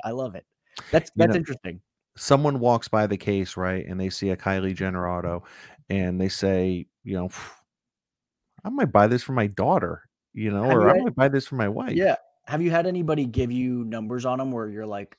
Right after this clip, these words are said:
Speaker 1: "Oh, interesting"? Or do you put an asking price on those cards? Are those types of cards that you put an asking price on?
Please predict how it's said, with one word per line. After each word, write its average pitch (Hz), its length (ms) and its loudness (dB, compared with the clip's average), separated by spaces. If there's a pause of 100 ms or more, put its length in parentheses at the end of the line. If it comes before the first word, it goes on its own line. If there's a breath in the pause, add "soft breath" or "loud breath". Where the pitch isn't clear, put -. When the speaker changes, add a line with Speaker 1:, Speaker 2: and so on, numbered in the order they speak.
(100)
Speaker 1:
"Oh, 139 200 0
interesting"? 107 640 -8 (400)
Or 120 440 -2 (180)
do 123 100 -4
you 139 200 0
put 131 200 -4
an 127 120 0
asking 120 360 -4
price 131 260 -2
on 135 120 -2
those 135 160 -4
cards? 139 240 -2
Are 139 100 -2
those 196 200 0
types 233 240 0
of 220 60 -8
cards 202 220 -2
that 139 100 -2
you 151 100 -2
put 156 120 -4
an 117 80 -2
asking 117 380 -6
price 139 280 -4
on? 160 260 -6